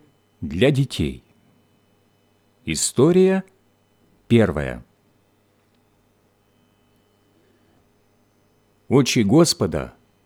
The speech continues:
Бога твоего, непрестанно на земле,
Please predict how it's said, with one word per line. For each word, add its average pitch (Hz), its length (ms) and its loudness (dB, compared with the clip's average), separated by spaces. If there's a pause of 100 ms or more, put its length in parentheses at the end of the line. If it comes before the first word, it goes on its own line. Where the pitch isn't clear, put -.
(140)
Бога 135 420 2
твоего, 147 640 -2 (680)
непрестанно 180 1120 -2 (200)
на 95 160 0
земле, 104 520 0